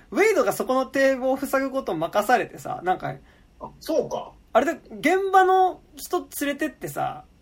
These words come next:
Speaker 2: うん。
Speaker 1: 固めて
Speaker 2: あ、壊れてます。
Speaker 1: もらう工事をしようとしたんだけどさ、ウェイドのヘマでさ、作業員コンクリで固められちゃったから作業できなくなってるん
Speaker 2: あ、そうか。そうだ。うん。
Speaker 1: でもあれ結構だよね。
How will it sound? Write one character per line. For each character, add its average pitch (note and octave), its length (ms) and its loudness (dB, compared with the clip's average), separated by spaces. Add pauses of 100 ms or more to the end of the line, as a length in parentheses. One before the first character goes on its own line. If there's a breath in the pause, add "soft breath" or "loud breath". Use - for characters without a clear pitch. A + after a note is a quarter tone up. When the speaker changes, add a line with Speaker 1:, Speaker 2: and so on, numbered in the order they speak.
(440)
Speaker 2:
う A#3+ 80 -10
ん。 - 240 -14
Speaker 1:
固 B3+ 240 0
め C#4+ 120 2
て - 120 2
Speaker 2:
あ、 - 20 4
壊 - 40 4
れ - 60 -6
て A#3+ 60 -6
ま G#3+ 140 -12
す。 - 100 -16
Speaker 1:
も B3 140 0
ら C4+ 140 4
う C4+ 100 -4
工 D4+ 280 0
事 F#3 120 -2
を E3 60 -4
し - 200 -6
よ B3 100 2
う B3 40 -16
と C4 100 -2
し - 60 -6
た C4+ 100 2
ん A3+ 60 -4
だ E3 80 -2
け D3+ 60 -6
ど D3 60 -14
さ、 D3+ 140 -12
ウ A#3 120 -10
ェ G4 180 4
イ - 40 -4
ド C4+ 100 2
の F#3+ 100 0
ヘ A3+ 120 -2
マ F3 120 0
で D3+ 80 -8
さ、 D3 340 -8 (180 soft breath)
作 B3 240 0
業 F4+ 140 6
員 G#3 140 -2
コ A#3+ 120 -2
ン A#3+ 100 -4
ク C4+ 100 -4
リ C4 520 -6 (360)
で B3 100 -2
固 B3 240 0
め C4+ 100 0
ら C4 100 2
れ C4 100 0
ち C4+ 80 -6
ゃ B3 60 2
っ - 60 -10 (380)
た - 100 8
か G3+ 100 2
ら F#3 60 0
作 G3+ 160 -2
業 E3+ 80 -2
で D3+ 80 -8
き E3+ 60 -4
な E3 80 -4
く D3+ 80 -6
な C#3+ 80 -4
っ C#3 40 -14 (380)
て F#4 100 -2
る D3 100 -6
ん C#3 60 -8
Speaker 2:
あ、 - 40 -14
そ A3+ 160 -4
う - 40 -2
か。 - 120 -8 (320)
そ - 80 -16
う - 0 -
だ。 - 60 -14
う F#2 40 -20
ん。 - 60 -20 (420)
Speaker 1:
で G3 80 -8
も - 60 -18
あ B3+ 140 0
れ A4+ 120 2
結 - 460 -4
構 A3+ 400 6 (160)
だ F#3+ 120 2
よ C#3+ 80 -4
ね。 A#2+ 240 -16